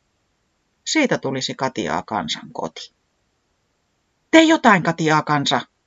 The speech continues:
Koho menee jo uppoluksiin, siellä on kala!" Katiaa kansa säpsähti ajatuksistaan.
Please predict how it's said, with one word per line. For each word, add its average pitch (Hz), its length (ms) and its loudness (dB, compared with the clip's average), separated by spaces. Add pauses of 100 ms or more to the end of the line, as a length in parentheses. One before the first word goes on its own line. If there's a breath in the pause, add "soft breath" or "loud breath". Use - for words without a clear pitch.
(600 soft breath)
Koho 294 280 6
menee 233 240 8
jo 247 140 6
uppoluksiin, 147 840 0
siellä 320 300 2
on 262 120 -2
kala!" 285 380 4 (1400)
Katiaa 151 380 0
kansa 127 300 0
säpsähti - 480 -8
ajatuksistaan. - 840 -4